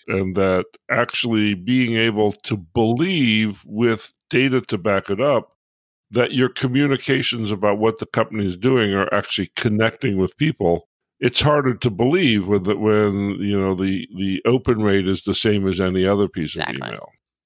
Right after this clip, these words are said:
Speaker 1: Right. And then people are scattered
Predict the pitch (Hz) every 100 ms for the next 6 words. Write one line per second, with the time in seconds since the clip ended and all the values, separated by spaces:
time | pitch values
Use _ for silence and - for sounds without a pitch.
0 | _ _ _ _ _ _ - 85 90 -
1 | 135 147 185 175 143 175 170 160 151 147
2 | 135 131 131 127 107 - - - 160 160
3 | 214 202 101 80